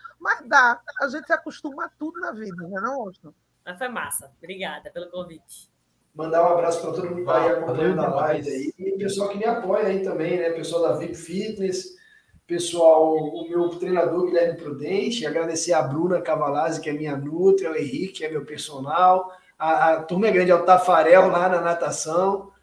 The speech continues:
Speaker 3: né? Agradecer a todo mundo aí que apoia, porque sozinho eu não vou lugar nenhum, né? E a minha esposa, Mirella Raiane, senão eu vou apanhar quando chegar, quando sair aqui da, da, da, da sala.
Speaker 4: E agradecer demais a todos aqui que estavam ao vivo nos acompanhando. A Raquel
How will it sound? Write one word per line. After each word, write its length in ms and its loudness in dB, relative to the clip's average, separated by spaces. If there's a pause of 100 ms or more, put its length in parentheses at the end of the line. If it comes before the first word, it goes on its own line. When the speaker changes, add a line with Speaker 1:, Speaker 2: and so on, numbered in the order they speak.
(300)
Speaker 3:
né? 140 -8
Agradecer 460 -2
a 80 0
todo 220 2
mundo 180 -2
aí 80 0
que 100 -4
apoia, 480 2
porque 320 -4
sozinho 460 -2
eu 100 -4
não 60 -12
vou 100 -2
lugar 260 -4
nenhum, 280 -8
né? 180 -6 (260)
E 80 0
a 60 4
minha 140 -2
esposa, 400 -2
Mirella 320 0
Raiane, 240 -2
senão 220 -6
eu 40 -10
vou 100 0
apanhar 320 -2
quando 160 -6
chegar, 380 -2
quando 140 -8
sair 160 0
aqui 160 -2
da, 180 -2
da, 240 -4
da, 360 -6
da 120 2
sala. 440 -4 (540)
Speaker 4:
E 80 -2
agradecer 480 4
demais 440 4
a 80 2
todos 280 2
aqui 200 -4
que 80 -10
estavam 420 0
ao 320 4
vivo 240 -6
nos 140 -4
acompanhando. 460 0
A 380 2 (360)
Raquel 340 2